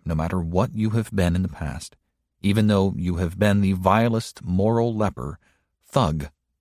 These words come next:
gunman, most outrageous infidel or blasphemer, if any man, woman, or child will right here and now accept Jesus Christ as your personal Savior, you will be cleansed.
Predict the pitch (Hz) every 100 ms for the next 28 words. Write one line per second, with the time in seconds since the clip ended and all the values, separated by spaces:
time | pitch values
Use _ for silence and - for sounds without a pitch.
0 | - 98 123 120 69 58 - _ _ _
1 | - 101 110 - 139 151 135 127 120 -
2 | 131 139 123 80 64 50 - 82 82 98
3 | 113 - 76 65 - - _ _ _ _
4 | _ _ _ 95 104 170 180 131 123 123
5 | 113 113 110 107 - 78 65 73 - 95
6 | 85 87 160 - 156 147 139 - 127 123
7 | 107 85 - - _ _ _ - - 101
8 | - - 104 101 131 - 117 117 117 107
9 | 117 117 110 101 139 143 117 78 65 67
10 | - _ _ _ - 101 110 120 135 87
11 | 90 - 104 80 - -